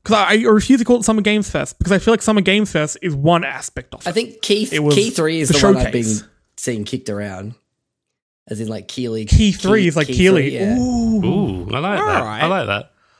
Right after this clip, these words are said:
Speaker 2: I think GameSpot got
Speaker 1: I do
Speaker 2: t-shirt-,
Speaker 1: like Jeff.
Speaker 2: I think Ca-, GameSpot got t-shirts made. 'Cause,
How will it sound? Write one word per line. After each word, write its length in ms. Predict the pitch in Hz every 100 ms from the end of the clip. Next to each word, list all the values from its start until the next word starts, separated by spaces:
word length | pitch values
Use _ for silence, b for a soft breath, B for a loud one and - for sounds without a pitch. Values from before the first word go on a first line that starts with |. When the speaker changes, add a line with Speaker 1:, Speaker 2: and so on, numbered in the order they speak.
| -
Speaker 2:
I 40 |
think 340 | 123 180 220 -
GameSpot 480 | 143 156 - 147 -
got 180 | 110
Speaker 1:
I 60 | -
do 80 | 147
Speaker 2:
t-shirt-, 160 | 277
Speaker 1:
like 180 | 165 139
Jeff. 160 | 139 127
Speaker 2:
I 60 |
think 240 | 156 247 -
Ca-, 280 | 147 139 117
GameSpot 440 | 127 131 - 117
got 180 | 110 -
t-shirts 480 | - 120 123 101 107
made. 340 | 90 90 104 _ _ _ _ _ _ _ _ _ _ _ _ _
'Cause, 120 | 143